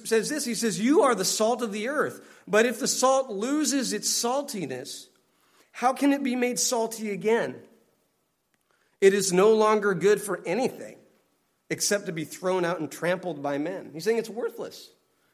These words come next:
If you lose your distinctiveness, and we gotta realize here, uh, he's talking to a religiously distinct people.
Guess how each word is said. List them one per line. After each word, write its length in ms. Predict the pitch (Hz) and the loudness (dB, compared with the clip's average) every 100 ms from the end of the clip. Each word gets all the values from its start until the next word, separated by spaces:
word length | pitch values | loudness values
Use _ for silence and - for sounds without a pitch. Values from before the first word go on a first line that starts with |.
| _ _ _ | _ _ _
If 80 | 226 | -4
you 80 | |
lose 200 | 285 277 | -2 -2
your 100 | 214 | -2
distinctiveness, 600 | 196 175 - 311 330 202 185 | -6 -6 -4 -4 -2 -2 0
and 220 | 226 233 | -4 -2
we 100 | 240 | 0
gotta 180 | 277 226 | 0 0
realize 300 | 311 294 202 | 0 -2 0
here, 220 | 208 - - - _ _ _ _ _ | -4 -4 -18 -20 _ _ _ _ _
uh, 100 | 220 240 - | -10 -8 -4
he's 340 | 208 294 285 | 2 2 0
talking 600 | - - 320 320 262 220 226 | -4 -2 -2 2 0 0 -2
to 220 | 240 233 226 | -2 2 4
a 140 | 220 | 4
religiously 720 | 185 233 254 - 311 254 262 | 2 2 2 0 -2 0 0
distinct 500 | 214 - 277 277 277 | 0 -2 0 -2 -2
people. 420 | 247 320 - - | -2 -2 -4 -10